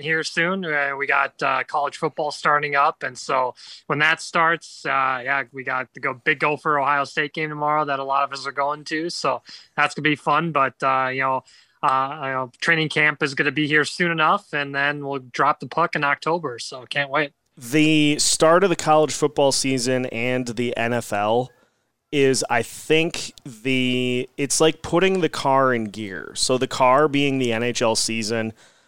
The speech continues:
Speaker 2: was sitting in the driveway for a majority of the offseason, and now that college football and the N F L are coming back, we've put it in gear and are pulling out of the driveway towards our destination. So it is, uh,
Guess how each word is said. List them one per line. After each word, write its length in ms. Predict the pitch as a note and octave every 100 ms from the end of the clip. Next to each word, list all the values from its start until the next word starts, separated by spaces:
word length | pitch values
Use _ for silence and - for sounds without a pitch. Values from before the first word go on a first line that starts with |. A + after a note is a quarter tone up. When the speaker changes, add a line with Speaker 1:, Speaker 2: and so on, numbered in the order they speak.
| _
Speaker 2:
was 160 | G#2+ A2
sitting 320 | - D3 D#3
in 80 | D#3
the 80 | E3+
driveway 720 | D3 C3+ B2+ A#2+ B2+ B2 B2 - _ _ _
for 420 | - A#2+ A#2+ A#2
a 120 | A#2
majority 460 | A2+ A#2 A#2+ B2+ B2
of 40 |
the 120 | A2+ A2+
offseason, 560 | A2+ A2+ - A#2+ A2+
and 140 | A2+ A2
now 420 | A2+ B2+ C3 B2
that 680 | A2+ A#2 A#2 - - - - _ -
college 340 | - B2+ C3
football 320 | - B2 B2
and 80 | A#2
the 60 | A#2
N 100 | A2+
F 140 | A2+
L 100 | A#2
are 60 | A2
coming 280 | - G#2 G2+
back, 440 | C3+ C#3 C#3 - - _ _ _ -
we've 200 | A2 -
put 200 | - E3+
it 100 | F#3
in 200 | F#3+ F3+
gear 520 | D3 D3 D3 C#3+ C#3 _ -
and 140 | A2+
are 80 | G#2
pulling 340 | - C3+ C#3
out 160 | C3 C3
of 80 | B2+
the 80 |
driveway 560 | A2+ A2 A#2 A2 A#2 A2+
towards 340 | A2 A#2 A2
our 120 | A2+ G#2
destination. 760 | A2 - A2 G#2+ G#2+ - A2
So 180 | - A2
it 140 | B2+
is, 320 | C3 B2+ G#2
uh, 240 | A2 G#2